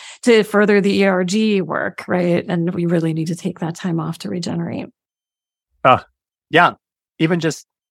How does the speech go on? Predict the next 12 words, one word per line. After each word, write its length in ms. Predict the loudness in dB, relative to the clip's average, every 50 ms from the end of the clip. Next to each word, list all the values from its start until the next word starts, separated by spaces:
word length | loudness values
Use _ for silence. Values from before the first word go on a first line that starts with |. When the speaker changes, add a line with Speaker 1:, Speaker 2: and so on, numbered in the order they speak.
| _ _
Speaker 2:
the 160 | -2 -2 -2 0
one 160 | 0 0 0
thing 100 | 2 2
I'll 80 | 0 0
say 140 | 0 -2 -2
quick 340 | 0 0 -2 -2 -2 -6 -4
for 120 | -2 0 0
leaders 380 | 2 2 4 4 2 2 0
is 160 | -2 -4 -4
just 320 | -6 -4 -4 -4 -4 -4 -8 _ _ _ _ _ _ _ _ _ _
the 160 | -2 2 2
acknowledgement 1120 | 4 4 2 0 -2 -2 -2 2 4 6 6 6 6 6 4 2 -2 -4 -6 -6 -6 -8